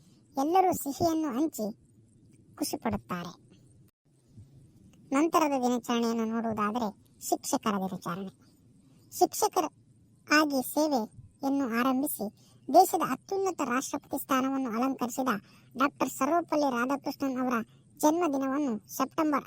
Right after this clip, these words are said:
ಐದರಂದು ಪ್ರತಿ ವರ್ಷ ಶಿಕ್ಷಕರ ದಿನಾಚರಣೆಯನ್ನು ಆಚರಿಸುತ್ತೇವೆ. ದೇಶದ ಭವಿಷ್ಯವು ತರಗತಿ ಕೊಠಡಿಯಲ್ಲಿ ಕಟ್ಟಲ್ಪಡುತ್ತದೆ.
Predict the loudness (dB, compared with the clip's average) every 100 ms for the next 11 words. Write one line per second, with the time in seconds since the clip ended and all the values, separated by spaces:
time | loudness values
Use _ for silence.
0 | 2 4 4 0 -2 -2 -4 -4 -2 0
1 | 0 -2 -4 -4 -16 -20 -6 -6 -2 -2
2 | 0 0 0 -2 0 -2 0 -2 -2 -6
3 | -10 -4 -2 -2 -4 -8 -10 -10 -10 -12
4 | -18 -20 -20 -20 -6 4 4 4 -2 0
5 | 0 0 2 0 0 -2 -10 _ _ -20
6 | -20 -20 -20 -20 -20 -20 -20 -20 -20 -20
7 | -20 -20 -20 -20 -20 -6 4 4 4 2
8 | -4 -4 -2 0 2 2 0 -4 -6 _
9 | -20 _ -20 _ _ -12 -2 0 0 -2
10 | -4 -8 -10 -10 -12